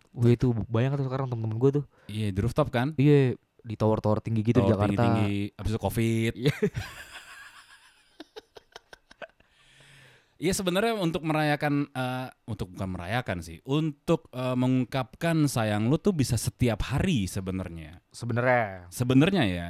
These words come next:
Speaker 2: dan bisa, nggak harus yang hari Valentine, dan bukan, balik lagi gue bukan anti Valentine, cuman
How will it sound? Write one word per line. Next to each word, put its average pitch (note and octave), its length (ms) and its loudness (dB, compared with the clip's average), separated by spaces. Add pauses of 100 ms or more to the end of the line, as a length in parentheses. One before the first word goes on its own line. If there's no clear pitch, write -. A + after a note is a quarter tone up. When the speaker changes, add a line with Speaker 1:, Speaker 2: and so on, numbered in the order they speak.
Speaker 2:
dan F#2+ 320 -4
bisa, D3+ 480 2
nggak G#2 240 0
harus A2+ 160 -2
yang G#2 240 -2
hari G2+ 240 -4
Valentine, G#2 800 0
dan G#2 240 0
bukan, G#2 320 -2 (320)
balik G#2+ 240 -10
lagi D3+ 80 -4
gue F3+ 160 6
bukan B2 240 4
anti G#2+ 320 -2
Valentine, G#2+ 560 0
cuman B2+ 320 -4